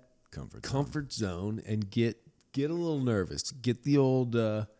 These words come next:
Speaker 2: spidey sense
Speaker 1: Yeah.
Speaker 2: peeking where you're sorta, you know, I don't know. There's, there's something about it. Maybe it's just a, an ingrained thing in our, it taps into the,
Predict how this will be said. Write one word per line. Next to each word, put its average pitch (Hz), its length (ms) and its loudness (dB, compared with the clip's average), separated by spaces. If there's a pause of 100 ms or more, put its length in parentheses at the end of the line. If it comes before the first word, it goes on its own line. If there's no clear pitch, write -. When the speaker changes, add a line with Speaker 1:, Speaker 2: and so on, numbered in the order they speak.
(760)
Speaker 2:
spidey 123 540 4
sense 90 580 0
Speaker 1:
Yeah. 80 280 0
Speaker 2:
peeking 113 600 2
where 104 180 2
you're 107 140 6
sorta, 107 680 2
you 131 120 2
know, 117 240 2 (500)
I 117 60 -4
don't 135 120 4
know. 147 200 4
There's, 95 200 0
there's 117 140 0
something 123 260 0
about 123 220 4
it. 107 60 -2
Maybe 110 220 2
it's 113 140 -2
just 117 240 -4
a, 92 180 -2
an 101 180 -4
ingrained 95 640 -2
thing 101 300 -4
in 87 140 -4
our, 85 320 -6 (440)
it 104 140 -4
taps 107 440 4
into 104 360 0
the, 87 380 -2